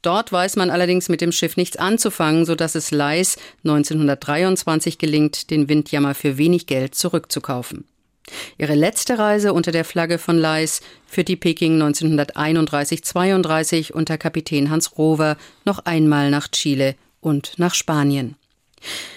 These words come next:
Die Peking ist eines der letzten vier noch vorhandenen Schiffe der legendären Flying P-Liner-Flotte. Das Schwesterschiff, die Passat, liegt als Museumsschiff in Travemünde. Die Padua ist als Cruisenstern unterwegs und gern gesehener Gast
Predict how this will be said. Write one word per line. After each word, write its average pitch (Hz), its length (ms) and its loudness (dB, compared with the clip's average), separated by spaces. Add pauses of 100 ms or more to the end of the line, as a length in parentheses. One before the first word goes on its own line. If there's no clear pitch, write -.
(220)
Die 196 60 -2
Peking 262 400 4
ist 190 320 0
eines 165 300 0
der 175 120 0
letzten 175 440 0
vier 233 420 0
noch 190 220 0
vorhandenen 151 560 0
Schiffe 160 340 -2
der 151 260 -2
legendären 147 760 0
Flying 151 460 0
P-Liner-Flotte. 151 1000 -2 (600)
Das - 180 -8
Schwesterschiff, 180 680 -2
die 151 140 -8
Passat, 175 640 -2 (240)
liegt 226 160 -2
als 202 260 -2
Museumsschiff 156 760 0
in 156 180 -4
Travemünde. 160 840 0 (560)
Die 147 80 -8
Padua 233 460 2
ist - 340 -4
als 180 280 -2
Cruisenstern 202 800 0
unterwegs 160 600 -2
und 175 200 -2
gern 185 260 0
gesehener 170 380 0
Gast 151 400 -4